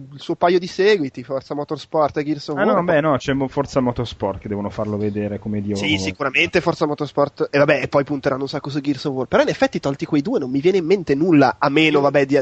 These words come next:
Speaker 1: di annunci.
Speaker 3: No, io rifaccio la, rifaccio la previsione che ho fatto su Rincast.
Speaker 1: <laughs>
Speaker 3: Ehm, io qui, veramente, qui lo dico e qui lo confermo, ragazzi, mi sento che ci saranno dei D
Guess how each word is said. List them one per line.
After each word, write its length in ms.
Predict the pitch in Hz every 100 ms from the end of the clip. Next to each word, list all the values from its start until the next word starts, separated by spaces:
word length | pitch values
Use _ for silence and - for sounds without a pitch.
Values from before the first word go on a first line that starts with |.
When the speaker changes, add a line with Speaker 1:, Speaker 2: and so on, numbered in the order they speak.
| -
Speaker 1:
di 120 | 147
annunci. 1040 | 135 135 139 135 131 131 127 127 127 131 123 _ _ -
Speaker 3:
No, 140 | 165
io 180 | 160 196
rifaccio 680 | 196 160 - 175 175 - 170
la, 180 | 139 127
rifaccio 500 | 131 131 160 160 151
la 100 | 127
previsione 580 | 127 127 127 147 139 127
che 80 | 123
ho 60 |
fatto 480 | - - 117 - 123
su 160 | 127 123
Rincast. 880 | 117 104 - - 185 214 - - -
Speaker 1:
<laughs> 160 | 180 - 170 190
Speaker 3:
Ehm, 960 | 143 135 135 127 120 117 117 117 120 -
io 340 | 160 202 202 208
qui, 380 | - 202 202 143
veramente, 500 | 143 143 139 131 131
qui 160 | 147
lo 100 | 143
dico 220 | 143 175
e 60 | 147
qui 140 | - 160
lo 220 | 143 143
confermo, 720 | 135 127 - 147 180 170 156
ragazzi, 520 | 156 127 160 - 139
mi 180 | 135 127
sento 540 | 127 151 165 170 151
che 120 | 143 120
ci 140 | 127
saranno 600 | 127 127 143 147 135 113
dei 260 | 123 127
D 60 | 117